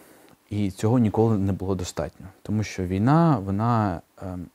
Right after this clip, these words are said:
не тільки в Україні, але в Укра-, особливо в Україні, але і в Іраку, і в Афганістані, і в, е, е, Нагорному Карабасі, всюди,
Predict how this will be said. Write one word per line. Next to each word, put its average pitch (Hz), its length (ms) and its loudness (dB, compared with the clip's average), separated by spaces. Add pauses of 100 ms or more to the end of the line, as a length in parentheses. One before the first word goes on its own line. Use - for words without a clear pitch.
(840)
не 113 140 2
тільки 113 460 -2
в 82 80 -10
Україні, - 600 -12
але 95 360 -2
в 98 100 -8
Укра-, - 200 -10 (160)
особливо 104 400 2
в 85 40 -4
Україні, - 440 -10
але 101 280 2 (560)
і 98 80 -6
в 101 60 -6
Іраку, 98 460 0
і 95 60 0
в 95 80 0
Афганістані, 95 920 0
і 92 60 2
в, 87 220 -4
е, 87 340 0 (520)
е, 85 380 -6 (240)
Нагорному 95 500 0
Карабасі, 90 680 -6 (920)
всюди, - 520 6